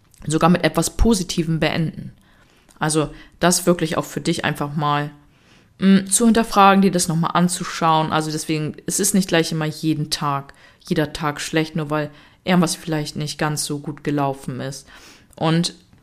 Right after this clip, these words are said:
einfach dir jetzt nochmal ganz konkret aufzuschreiben, okay, was ist mein langfristiges Ziel? Zehn Kilo. Was ist mein Monatsziel? Was ist mein Wochenziel?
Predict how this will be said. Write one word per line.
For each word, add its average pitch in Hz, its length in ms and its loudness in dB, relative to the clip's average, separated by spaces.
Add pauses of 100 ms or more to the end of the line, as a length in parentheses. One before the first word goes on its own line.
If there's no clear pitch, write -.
(1600)
einfach 196 260 0
dir 196 160 2
jetzt 185 160 2
nochmal 175 300 4
ganz 180 220 4
konkret 180 420 0
aufzuschreiben, - 640 -2
okay, 170 200 -6
was 170 160 -2
ist - 140 -4
mein 165 140 2
langfristiges 160 840 -4
Ziel? 143 240 -6
Zehn 160 320 -4
Kilo. 151 280 -8
Was 175 160 -2
ist - 140 -4
mein 170 140 0
Monatsziel? 156 540 -4
Was 156 180 -6
ist - 160 -4
mein 160 320 -4
Wochenziel? 151 560 -4